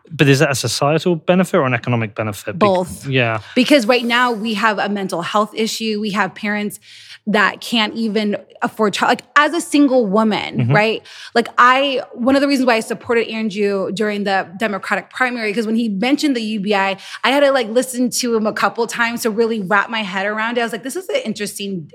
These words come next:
Speaker 2: different idea." Yeah, you know, w-, that, that sounds reasonable. And then I was like, "You know, if I had that, what would I do?" That was my first question. Like, "If I had a thousand dollars a month, what would I do with it?" And my answer was, "I would adopt.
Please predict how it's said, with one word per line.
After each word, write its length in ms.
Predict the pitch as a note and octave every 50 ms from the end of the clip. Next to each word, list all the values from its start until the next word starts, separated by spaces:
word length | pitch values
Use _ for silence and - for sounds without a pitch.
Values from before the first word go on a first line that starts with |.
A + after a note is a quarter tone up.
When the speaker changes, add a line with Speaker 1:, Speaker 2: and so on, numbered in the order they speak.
| - F#3
Speaker 2:
different 360 | D#3+ G#3+ G#3 - A3 G#3 F#3+
idea." 600 | - F3+ G#3 F#3+ D#3+ G3+ F#3 F3+ F3+ F#3+ G#3 A#3+ - - - - - - - - _ _ _ _ _ -
Yeah, 240 | B3+ C#4 E4 E4+
you 160 | D4+ C4 C#4 C#4+
know, 180 | D4+ D#4 D4
w-, 460 | A3 G3+ G3 F#3 F3 - - - B3 G3+
that, 320 | C4+ D4+ D#4+ D#4+ - -
that 220 | E4 E4+ E4+ E4+ -
sounds 340 | F#4 F4+ F4 D#4+ - -
reasonable. 920 | G#3 F#3 F#3 - - - A#3 A3+ D4 E4 D#4 C#4+ C#4 A#3+ F#3+ G#3 G3 D#3 B2+ -
And 140 | - B3 B3+
then 120 | B3+ B3+ B3
I 100 | B3 B3+
was 100 | B3+ B3
like, 120 | C4 A3+ - - - - -
"You 80 | D4 E4
know, 40 | E4+
if 120 | E4 E4
I 120 | D4+ E4
had 360 | G4 G4+ - - G3+ G#3 G3 F3
that, 260 | F#3+ F#3+ G3 - A3+
what 120 | C#4+ E4 E4+
would 100 | D#4+ -
I 260 | - A3 A#3 B3 B3
do?" 200 | G#3+ G3 G#3+ F#3
That 140 | F3 A3 A#3+
was 160 | B3+ B3 G3
my 120 | A#3+ A3+ G#3
first 260 | G#3+ - A3+ A3 -
question. 160 | A3+ A3+ A3
Like, 100 | A#3 A#3
"If 80 | - D#4
I 80 | D#4+
had 160 | E4+ E4+ E4+
a 60 | D4 C4+
thousand 380 | - A3 A3+ A#3+ A3+ A#3+ A#3
dollars 180 | A3+ G#3+ G#3+ G3+
a 80 | G#3
month, 120 | F#3 F3 E3+
what 220 | F3 A3+ A#3+ - A#3
would 120 | A#3 G#3+
I 160 | G3+ G3 G3
do 160 | F3+ F#3 G3
with 180 | F#3+ G3 G3 -
it?" 160 | - - - - _ - - - - - - - _ -
And 160 | A#3 A#3+ A#3+ A#3+
my 140 | A#3 A#3
answer 520 | C4 - - A#3+ B3+ C4+ - - A#3 G#3 G#3
was, 300 | G3+ G#3 G3 F#3+ E3+ - -
"I 100 | - G3+
would 120 | G#3+ G#3+
adopt. 580 | G#3 F#3 A3+ G#3+ G#3+ F3 - _ - - -